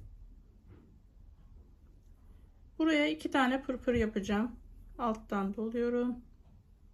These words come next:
Bakın istediğim boyu ayarlayacağım. Düğümü sıkmadan önce güzelce ayarlıyorum. Düğümle birlikte pırpırımı tutup sıkıyorum. Sağ yukarıya doğru ipimi çekiyorum. Ve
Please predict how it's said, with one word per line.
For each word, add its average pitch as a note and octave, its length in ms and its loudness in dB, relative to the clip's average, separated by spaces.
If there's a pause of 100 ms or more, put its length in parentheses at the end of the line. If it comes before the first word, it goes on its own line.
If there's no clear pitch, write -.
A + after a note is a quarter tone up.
(1200)
Bakın A3 220 -8 (220)
istediğim B3 520 -2
boyu G#3+ 200 0
ayarlayacağım. A3+ 720 2
Düğümü A3+ 280 0
sıkmadan A3+ 540 -2
önce G#3 280 2 (240)
güzelce G#3+ 440 0
ayarlıyorum. B3 720 2 (500)
Düğümle A#3+ 360 2
birlikte G#3+ 380 0
pırpırımı G#3+ 500 0
tutup - 280 -14
sıkıyorum. A#3+ 680 0 (120)
Sağ D4 320 2
yukarıya A#3 480 0
doğru G#3 220 2
ipimi A3+ 340 0
çekiyorum. G3 540 -2 (1120)
Ve C4+ 280 2